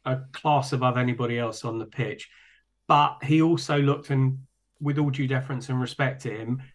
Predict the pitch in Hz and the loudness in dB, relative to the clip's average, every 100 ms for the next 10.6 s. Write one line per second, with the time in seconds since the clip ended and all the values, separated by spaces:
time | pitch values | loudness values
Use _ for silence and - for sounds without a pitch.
0 | _ - 170 - 147 139 151 143 156 151 | _ 0 0 2 0 2 2 2 2 2
1 | - - - _ _ - 139 143 170 165 | 0 -6 -18 _ _ -2 2 4 4 2
2 | - 139 175 156 147 160 131 98 - 165 | 0 0 2 2 2 2 2 -2 -8 -4
3 | 135 127 135 139 135 131 151 - - 131 | -2 0 0 2 2 0 -2 -2 -2 0
4 | 123 - - _ _ _ _ _ 151 156 | 0 -4 -12 _ _ _ _ _ 2 4
5 | 156 160 156 - - _ _ - 165 165 | 2 0 -4 -6 -14 _ _ -4 -2 -2
6 | 175 165 160 135 156 - - 208 - - | -4 -2 -4 -4 -6 -2 -2 -2 -4 -8
7 | 98 - _ _ _ _ _ _ _ _ | -10 -16 _ _ _ _ _ _ _ _
8 | _ _ _ _ _ _ _ _ _ _ | _ _ _ _ _ _ _ _ _ _
9 | _ _ 170 196 233 - 196 185 165 143 | _ _ -2 0 0 2 2 2 0 0
10 | 151 135 175 156 175 | 0 2 2 4 2